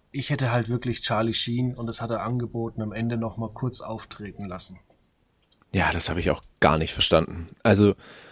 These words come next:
Speaker 2: wenn man irgendwie an, an dem Projekt steht und das irgendwie verbildlichen will und sich schon für so eine Grafik oder eben eine drei D Variante entscheidet, dann noch bitte nicht so schlecht. Also das kann doch keiner auf der Produzentenseite gut gefunden haben.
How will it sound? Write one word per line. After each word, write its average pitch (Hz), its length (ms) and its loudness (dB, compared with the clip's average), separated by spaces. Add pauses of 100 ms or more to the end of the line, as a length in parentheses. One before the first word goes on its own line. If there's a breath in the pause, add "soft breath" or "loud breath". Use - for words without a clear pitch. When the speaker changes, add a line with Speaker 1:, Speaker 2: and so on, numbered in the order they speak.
(580 soft breath)
Speaker 2:
wenn 120 260 12
man 147 420 10
irgendwie 117 520 6 (100)
an, 113 120 6
an 113 100 10
dem 107 120 12
Projekt 101 320 10
steht 120 300 10
und 113 80 10
das 107 140 8
irgendwie 123 480 12
verbildlichen 107 720 10
will 101 180 12
und 104 120 10
sich 104 160 4
schon 107 200 8
für 107 140 8
so 104 100 12
eine 101 140 10
Grafik 104 560 6
oder 90 380 8
eben 90 240 2 (680 loud breath)
eine 101 120 8
drei 98 220 8
D 107 200 12
Variante 107 440 12
entscheidet, 98 540 8
dann 95 120 6
noch 101 140 6
bitte - 260 10
nicht 104 200 4
so 98 220 6
schlecht. - 480 2
Also 87 120 6
das 92 160 4
kann 104 160 4
doch 104 160 2
keiner 110 420 8
auf 98 120 0
der 98 100 8
Produzentenseite 98 800 4
gut - 220 0
gefunden 92 520 4
haben. 92 340 4